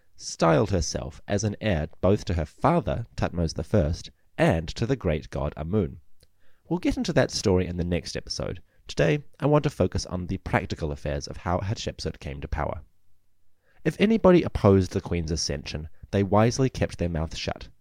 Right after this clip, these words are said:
and for the first two years of his reign, Thutmose the third was merely the king in name. The real power was wielded by Hatshepsut. As stepmother and aunt to the young king, she claimed authority above and beyond that of his actual mother. Hatshepsut,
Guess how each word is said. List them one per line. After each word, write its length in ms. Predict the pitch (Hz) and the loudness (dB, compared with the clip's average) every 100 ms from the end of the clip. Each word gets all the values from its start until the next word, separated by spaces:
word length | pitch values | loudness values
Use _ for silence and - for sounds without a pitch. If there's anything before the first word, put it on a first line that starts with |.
| _ - - | _ -20 -8
and 140 | 104 | -2
for 80 | 123 | 0
the 80 | 113 | -2
first 420 | - 131 160 - | 2 4 4 -2
two 200 | - 131 | 0 2
years 320 | 117 98 90 | 4 4 4
of 80 | 87 | 0
his 180 | 95 82 | -2 -2
reign, 260 | 71 73 - - - | -6 -8 -14 -18 -2
Thutmose 420 | 120 120 107 110 | 0 4 4 4
the 80 | - | 2
third 380 | 139 85 71 - | -2 0 0 0
was 160 | 98 101 | -2 0
merely 400 | 117 87 76 - | 0 0 -4 -4
the 100 | 120 | -6
king 320 | - 73 73 - | -4 -6 -6 -8
in 240 | 78 76 | -6 -2
name. 300 | 87 71 - - _ - - _ - | -2 -4 -8 -18 _ -20 -20 _ -2
The 100 | 110 | 0
real 260 | 98 104 90 | 4 4 2
power 380 | - 71 78 95 | 0 0 2 2
was 180 | 104 | 0
wielded 300 | 90 80 80 | 0 -2 -2
by 120 | 80 78 | -4 -4
Hatshepsut. 680 | 73 - 135 - - - - - - - | -4 -2 -2 -2 -8 -12 -18 -20 -20 -4
As 160 | 143 135 | -4 -2
stepmother 560 | - 120 90 85 101 - | 2 2 4 2 0 0
and 180 | 85 - | -4 -4
aunt 240 | 80 78 - | -2 -2 -6
to 80 | 82 | -6
the 100 | 85 | -4
young 180 | 78 | -4
king, 340 | 71 69 76 95 _ - | -6 -10 -10 -12 _ -12
she 140 | - 156 | -6 -2
claimed 320 | - 165 147 | 2 2 4
authority 520 | 143 - 82 78 87 | 2 4 2 2 0
above 340 | - 95 82 78 | -2 2 2 2
and 180 | 85 85 | -2 0
beyond 420 | 95 87 73 - | 2 2 -2 -6
that 200 | 73 - | -6 -6
of 100 | 85 | -6
his 120 | 82 | -2
actual 340 | 98 95 78 67 | -2 -2 -8 -8
mother. 260 | 58 - - - _ _ - - _ _ | -10 -10 -14 -20 _ _ -20 -20 _ _
Hatshepsut, 540 | 175 - 190 147 120 | -2 2 2 4 0